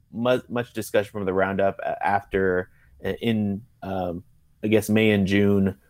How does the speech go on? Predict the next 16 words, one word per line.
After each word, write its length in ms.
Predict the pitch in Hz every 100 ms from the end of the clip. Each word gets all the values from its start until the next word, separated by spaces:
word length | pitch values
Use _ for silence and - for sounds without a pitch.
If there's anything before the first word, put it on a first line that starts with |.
| _
when 320 | 95 101 95
the 80 | 92
governor 480 | 90 95 95 95 92
had 180 | 98 90
declared 680 | 92 - 90 95 92 92
that 260 | - 90 - _ - _
most 400 | 71 98 104 101 98
large 200 | 101 98
events 300 | 95 95 98
either 160 | 98
needed 220 | 98 95
to 60 | 92
be 120 | 92
canceled 640 | - - 98 95 92 90 87
or 200 | 85 87
significantly 920 | 87 85 92 98 92 95 - 95